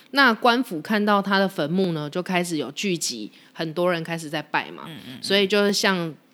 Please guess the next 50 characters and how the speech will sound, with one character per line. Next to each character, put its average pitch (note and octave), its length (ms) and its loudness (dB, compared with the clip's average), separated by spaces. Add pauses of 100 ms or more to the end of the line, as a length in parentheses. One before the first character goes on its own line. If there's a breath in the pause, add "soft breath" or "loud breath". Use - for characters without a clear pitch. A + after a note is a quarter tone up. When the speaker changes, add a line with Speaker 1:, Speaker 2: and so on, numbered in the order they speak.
(160)
Speaker 1:
郑 G3+ 180 2
成 E3 180 -2
功 E3 200 0
那 F3 80 6
样 E3+ 100 4
的 D#3+ 80 -2
处 D3+ 220 -4
理 C#3+ 120 -4
方 C#3+ 200 -6
式， D3 80 -6
Speaker 2:
就 D3+ 40 -4
想 D#3+ 120 -2
要 C#3+ 60 -2
移 D3 180 -12
Speaker 1:
就 G3 100 0
把 C3+ 160 -8
他 D3+ 260 -8 (280)
挖 D#3+ 200 0
起 E3+ 200 -10
来， D2+ 200 -12
然 C#3 80 -16
后 D3+ 60 -8
就 F3 120 -2
改 C3 200 -6
葬 D#3 240 -6
在 D3 160 -4
其 C#3+ 160 -8
他 C3+ 160 -12
地 C#3 200 -10
方。 - 200 -12
Speaker 2:
对。 - 140 -16
嗯。 - 80 -20 (260 loud breath)
Speaker 1:
那 B3 160 4
但 A#3+ 180 4
是 A#3 140 0
现 G#3+ 160 2
在 G#3 120 4
说 G3 160 4
葬 G3 200 0
在 F#3 120 0
哪 D3 220 -2
里， C3+ 140 -4
现 E3+ 160 -6
在 D3+ 60 -2
已 C3+ 40 -8
经 C#3 160 -10
找 A#2+ 180 -8
不 F#2 100 -18 (100)
到 D#2 200 -6
了。 - 140 -12